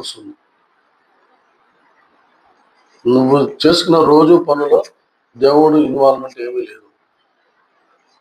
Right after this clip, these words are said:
నువ్వు దేవుణ్ణి మర్చిపోతున్నావు, అసలు ఏదో నామమాత్రంగా పూజ చేస్తున్నావు. లోతుల్లోకి వెళ్ళి వెతకాలి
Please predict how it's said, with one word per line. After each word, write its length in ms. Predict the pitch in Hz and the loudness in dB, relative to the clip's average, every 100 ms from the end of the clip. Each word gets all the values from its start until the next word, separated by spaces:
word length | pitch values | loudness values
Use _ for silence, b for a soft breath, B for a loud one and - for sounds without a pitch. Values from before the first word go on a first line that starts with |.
| _ | _
నువ్వు 160 | - 110 | -6 -2
దేవుణ్ణి 240 | 123 147 143 | 2 2 2
మర్చిపోతున్నావు, 600 | 123 - 127 120 - - | -2 -4 -8 -8 -10 -16
అసలు 140 | 117 131 | -6 -2
ఏదో 140 | 156 175 - _ _ _ - | 0 -2 -4 _ _ _ -6
నామమాత్రంగా 640 | 117 139 147 135 127 139 143 | -2 0 0 -2 -4 -6 -6
పూజ 140 | 131 117 | -10 -8
చేస్తున్నావు. 420 | 123 110 113 104 _ _ _ _ _ _ _ _ _ _ _ | -8 -8 -12 -20 _ _ _ _ _ _ _ _ _ _ _
లోతుల్లోకి 560 | 117 123 127 139 139 135 | -2 -2 0 0 0 0
వెళ్ళి 220 | 123 135 123 120 - | 0 0 0 -2 -14
వెతకాలి 420 | 110 - 120 | -10 -6 -6